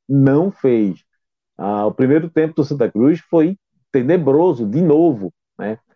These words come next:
Tinha sido, eu, é, contra o C R B, rapaz, foi um primeiro tempo, assim, de, assustador, né? Como é que pode ser um primeiro tempo tão ruim? Aí vem agora contra o Democrata, Santa Cruz de novo faz um outro primeiro tempo muito ruim,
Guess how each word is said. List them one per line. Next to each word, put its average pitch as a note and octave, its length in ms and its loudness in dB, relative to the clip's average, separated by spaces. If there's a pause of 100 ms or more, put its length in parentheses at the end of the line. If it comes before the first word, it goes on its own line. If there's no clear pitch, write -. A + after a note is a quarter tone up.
(260)
Tinha D#3 160 0
sido, D3+ 500 0 (180)
eu, C3 220 0
é, G#2+ 440 -4
contra C#3+ 200 -2
o - 40 -20
C - 140 -2
R A2 220 -2
B, A2+ 340 2
rapaz, B2+ 360 -2
foi - 160 -2
um D3 140 -2
primeiro C#3 480 0
tempo, D3 440 0
assim, C3 480 -2 (400)
de, A2+ 300 -2
assustador, C3 1040 0 (220)
né? G#2 300 -6 (280)
Como A2+ 140 0
é A#2+ 40 -2
que - 80 -14
pode D3 260 0
ser D#3+ 80 2
um D#3+ 80 -4
primeiro D#3+ 240 0
tempo D3 280 -4
tão F3+ 180 0
ruim? C3+ 460 0
Aí A#2 220 0
vem B2 160 2
agora C3+ 320 2
contra C#3+ 200 -2
o - 20 -20
Democrata, C3+ 480 0
Santa D3 100 -2
Cruz C#3 140 0
de F#3+ 100 0
novo D#3 340 0
faz G2 240 -2
um G2 100 -2
outro C#3 360 2
primeiro F#3 340 2
tempo A3 320 -2
muito D#3 600 2
ruim, G3+ 400 2